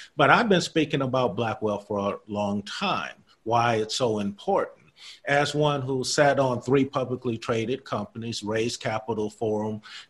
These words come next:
and took two of those three to corner the market and become leaders within the industry and dominate, especially as minority companies,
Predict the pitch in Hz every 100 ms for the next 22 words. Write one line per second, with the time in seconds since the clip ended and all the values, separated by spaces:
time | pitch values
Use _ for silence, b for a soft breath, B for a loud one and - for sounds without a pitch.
0 | - 123 117 113 110 107 _ - 143 -
1 | _ - 214 240 160 117 113 107 - -
2 | 110 104 101 104 107 _ _ - 120 -
3 | 151 131 123 113 107 120 175 185 - 117
4 | 113 127 113 117 127 113 113 131 123 113
5 | 120 107 120 107 101 131 220 185 117 -
6 | 107 110 b b b - 123 117 120 143
7 | 175 131 117 107 - - 151 151 135 113
8 | 107 110 104 107 185 214 127 117 - 101
9 | - 104 104